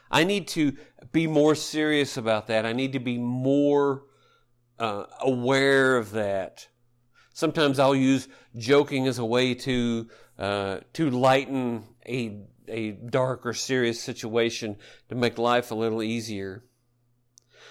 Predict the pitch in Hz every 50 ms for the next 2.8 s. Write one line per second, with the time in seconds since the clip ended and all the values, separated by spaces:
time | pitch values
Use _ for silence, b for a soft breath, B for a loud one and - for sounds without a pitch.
0 | b b b b 147 139 135 175 196 196 214 202 208 202 196 190 202 190 170 -
1 | - - - 151 - - 196 190 185 202 202 - 196 185 175 165 180 180 185 180
2 | 175 175 185 185 190 185 180 - - 131 127 123 113 - -